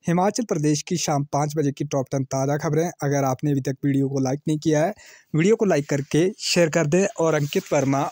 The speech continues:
All एचपी नोटिफिकेशन को सब्सक्राइब करना बिल्कुल भी ना भूलें, ताकि आप तक हिमाचल प्रदेश की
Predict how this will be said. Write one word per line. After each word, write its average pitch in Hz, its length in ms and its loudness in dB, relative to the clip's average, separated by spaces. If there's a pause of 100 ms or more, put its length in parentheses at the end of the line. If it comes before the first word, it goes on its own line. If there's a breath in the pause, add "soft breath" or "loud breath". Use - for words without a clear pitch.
All 139 160 0
एचपी 135 260 -6
नोटिफिकेशन 143 600 -6
को 180 220 -6
सब्सक्राइब - 680 -4
करना 135 420 -2
बिल्कुल 135 300 -4
भी 143 80 -4
ना 147 100 -2
भूलें, 151 300 0 (420 loud breath)
ताकि 165 260 0
आप 190 240 0
तक 190 180 0
हिमाचल 147 440 -2
प्रदेश 156 380 -4
की 175 180 0